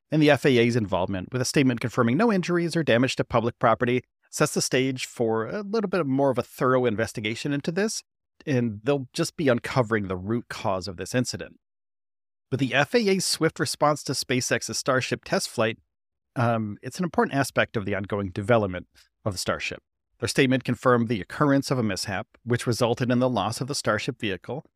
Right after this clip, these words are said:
but thankfully reported no injuries or damage to public property.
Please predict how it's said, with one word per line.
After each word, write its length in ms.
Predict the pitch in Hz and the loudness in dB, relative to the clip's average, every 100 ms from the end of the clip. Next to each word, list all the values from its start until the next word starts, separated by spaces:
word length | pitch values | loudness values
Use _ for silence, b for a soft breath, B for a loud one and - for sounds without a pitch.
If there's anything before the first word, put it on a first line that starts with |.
| _ - | _ -8
but 100 | 131 | 0
thankfully 540 | 156 202 - 156 190 156 | 2 2 0 0 -2 -2
reported 440 | 127 - 135 127 | -4 0 2 2
no 180 | 117 185 | 2 0
injuries 540 | 170 135 147 170 170 | 0 -2 -4 -6 -6
or 140 | - 131 | -2 -2
damage 420 | 120 110 117 107 | 2 0 0 -4
to 80 | - | -6
public 360 | - 104 90 - | -6 -6 -8 -2
property. 460 | 127 101 90 - | 0 0 -4 -12